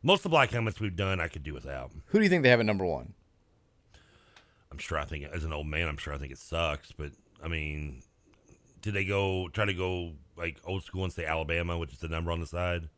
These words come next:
Speaker 2: No, they've got Alabama at five.
Speaker 1: Okay, well, th-, they put 'em up there then, didn't they?
Speaker 2: Yeah, it's a very
Speaker 1: Um,
Speaker 2: old school list.
Speaker 1: Notre Dame?
Speaker 2: No, Notre Dame's at three.
Speaker 1: Okay, um,
Speaker 2: I actually hate number one.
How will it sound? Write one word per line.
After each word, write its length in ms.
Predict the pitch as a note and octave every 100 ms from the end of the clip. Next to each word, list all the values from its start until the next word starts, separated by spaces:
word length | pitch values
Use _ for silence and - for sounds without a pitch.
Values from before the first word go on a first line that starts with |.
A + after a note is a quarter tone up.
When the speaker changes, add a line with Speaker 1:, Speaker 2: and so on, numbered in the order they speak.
| -
Speaker 2:
No, 280 | A2 G#2 F#2
they've 160 | G2+ G2+
got 160 | G#2+ G2
Alabama 760 | F#2+ F#2+ F#2+ F#2 F#2 F#2 F2+ - _ _ _ _ _ _ _ _ _ _
at 300 | G#2+ G2+ - _ -
five. 440 | - D#2 G#1+ - - _ _ _ D2
Speaker 1:
Okay, 220 | D2 D#2
well, 260 | D2+ D#2 - E2
th-, 140 | G2+
they 140 | G2
put 160 | F2 A#2
'em 100 | G#2+
up 200 | G#2 -
there 180 | F2 D#2+
then, 220 | D#2+ D#2+
didn't 180 | E2 D#2
they? 180 | D2 - _ - -
Speaker 2:
Yeah, 320 | B2+ A#2 B2+ B2+
it's 100 | B2
a 40 |
very 200 | F3+ E3+
Speaker 1:
Um, 60 | C#3
Speaker 2:
old 100 | B2+
school 220 | - G#2+
list. 180 | E2+ -
Speaker 1:
Notre 260 | B2 A2+ A#2
Dame? 360 | A#2 A2+ G#2+ - -
Speaker 2:
No, 240 | G#2+ G#2+ G2+
Notre 140 | G#2
Dame's 180 | A2+ G#2
at 80 | -
three. 280 | F#2+ E2+ E2 - _ - E2
Speaker 1:
Okay, 380 | E2 E2+ E2+ E2
um, 1300 | G2+ G#2 G#2 G#2 G#2 G#2 G#2 G#2 G2+ G2+ G2 F#2 E2 -
Speaker 2:
I 60 | C#3+
actually 180 | -
hate 260 | F2 G2 F2
number 160 | B1 -
one. 280 | - -